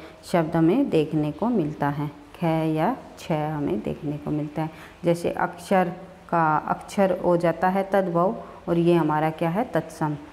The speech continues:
पक्षी हमारा तत्सम शब्द है और तद्भव में आ जाएगा पंछी।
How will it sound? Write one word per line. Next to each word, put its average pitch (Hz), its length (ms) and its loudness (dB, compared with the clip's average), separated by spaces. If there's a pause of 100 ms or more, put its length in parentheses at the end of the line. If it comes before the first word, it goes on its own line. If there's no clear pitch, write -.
(220)
पक्षी 190 400 0
हमारा 165 360 4
तत्सम 175 480 2
शब्द 170 340 0
है 233 140 0 (280)
और 170 360 2 (260)
तद्भव 170 400 2
में 165 140 4
आ 160 100 2
जाएगा 156 380 0
पंछी। 151 540 -4